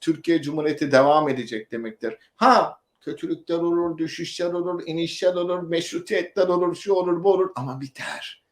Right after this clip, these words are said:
Sonunda da ateş gibi çıkar. Ben şöyle söyleyeyim, yirmi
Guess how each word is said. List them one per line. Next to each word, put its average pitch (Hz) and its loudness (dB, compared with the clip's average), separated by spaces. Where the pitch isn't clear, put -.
Sonunda 147 0
da 143 0
ateş 139 -6
gibi 113 -8
çıkar. - -14
Ben 170 4
şöyle 143 0
söyleyeyim, 113 -4
yirmi 196 0